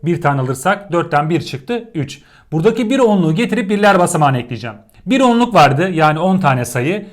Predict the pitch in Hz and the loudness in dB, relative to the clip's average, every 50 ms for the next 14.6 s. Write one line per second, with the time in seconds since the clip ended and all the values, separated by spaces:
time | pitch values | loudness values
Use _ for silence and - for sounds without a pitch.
0 | - _ - 233 247 226 240 220 190 220 220 226 233 233 220 214 208 208 208 196 | -14 _ -4 -2 0 2 2 2 2 2 4 4 4 4 4 4 2 2 2 2
1 | 196 196 190 185 185 190 185 - - 220 196 175 151 139 139 - 135 127 123 123 | 2 2 2 2 0 -4 -4 -4 -2 -2 0 0 0 -2 -2 0 0 0 2 2
2 | 185 226 240 226 - - - - 202 - 185 - 214 214 202 202 196 196 196 190 | 2 2 2 0 -4 -10 -14 -12 -10 -10 -6 -4 -2 -2 0 -2 -2 2 2 2
3 | 190 190 196 196 196 214 208 208 170 139 127 170 202 233 226 220 - - - _ | 2 2 0 -2 0 0 -2 0 0 2 4 4 4 4 2 0 -4 -14 -20 _
4 | - - 202 208 202 175 139 131 120 - - 135 127 120 - - 180 208 226 202 | -10 -4 -2 0 2 2 2 0 0 -2 -6 -8 -8 -6 -4 -2 0 0 0 0
5 | - - - - - - 185 165 - 160 143 - - 214 226 247 240 196 - - | -2 -6 -12 -16 -10 -6 -6 -6 -4 -6 -6 -2 0 2 2 2 0 -2 -8 -16
6 | - - - 190 185 165 147 - 131 113 - - - _ - 175 226 226 190 196 | -16 -8 -4 -2 -2 -2 -2 -4 -6 -8 -8 -10 -20 _ -6 -2 0 2 2 2
7 | 220 240 233 190 165 180 180 180 190 180 165 196 202 220 233 190 220 214 220 214 | 0 0 -2 -4 -4 -4 -2 -2 -4 -4 -2 -2 -2 -2 0 0 0 0 0 -2
8 | 220 220 220 - 208 214 202 202 190 190 220 220 233 233 - - - _ _ _ | -4 -4 -4 -2 -2 -2 -2 -2 0 2 2 2 2 0 -6 -16 -20 _ _ _
9 | - 233 220 220 202 202 214 214 208 208 185 180 185 180 160 151 151 175 196 190 | -6 -2 0 0 2 2 4 4 4 4 4 2 2 0 -2 -2 -2 -2 -4 -4
10 | - 208 156 135 123 123 127 170 214 240 233 233 - - - - - - - 196 | -4 0 2 2 2 2 2 2 2 2 2 0 -6 -14 -8 -6 -6 -2 2 2
11 | 185 190 185 214 214 - - 147 135 131 151 220 262 277 262 - - - - _ | 2 2 2 0 -2 0 0 -2 0 2 4 4 4 4 2 0 -10 -20 -20 _
12 | - 196 190 165 - - - 117 107 - _ _ _ - - 214 190 151 - 214 | -8 -4 -4 -4 -4 -4 -8 -16 -18 -20 _ _ _ -10 -6 -4 -4 -4 -4 -2
13 | 220 214 202 180 151 160 135 117 120 160 185 185 185 185 - 139 147 151 135 127 | 0 0 0 2 2 0 -2 -2 -2 -2 -2 -2 -2 -2 0 0 2 2 2 2
14 | 127 226 220 214 175 143 131 - - 110 107 - | 0 -2 -2 -2 -2 -2 -2 -4 -8 -14 -16 -18